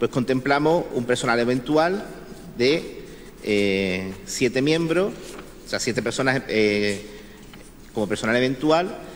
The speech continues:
de los cuales cinco tendrían una jornada completa y dos de ellos una jornada, eh, parcial.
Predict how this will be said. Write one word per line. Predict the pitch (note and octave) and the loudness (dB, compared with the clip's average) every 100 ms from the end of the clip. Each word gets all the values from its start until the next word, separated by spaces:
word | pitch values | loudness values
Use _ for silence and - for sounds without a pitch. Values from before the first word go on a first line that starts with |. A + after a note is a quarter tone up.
| - - | -18 -2
de | A2+ | 2
los | A2 | 2
cuales | G#2+ - C3 G#2 D#2 - - - - - - - - - | 2 2 4 4 -4 -10 -16 -18 -18 -20 -20 -20 -20 -16
cinco | - D3+ D#3 - E2 - - | 2 2 2 -2 -6 -8 -10
tendrían | - G2 G#2 B2 G2 E2 - - | -2 0 2 2 2 -2 -12 -4
una | A#2 A#2+ B2 B2 A#2+ A#2 A#2+ | 0 4 4 4 4 2 0
jornada | A#2+ C3 C3 | 0 2 2
completa | B2+ D3 D#3 D#3 D#3 E3 - | 2 0 2 0 2 -2 2
y | |
dos | A#2 A#2 | 2 4
de | B2 | 4
ellos | B2 C3+ D3+ D#3 - - | 4 4 2 -2 -12 -6
una | - A#2 | 0 2
jornada, | A#2+ A2 A#2+ B2 D3 - - - - | 2 0 2 2 2 -2 -14 -16 -2
eh, | A2 | 0
parcial. | G2 F2+ - D#2+ | 0 -2 -2 -4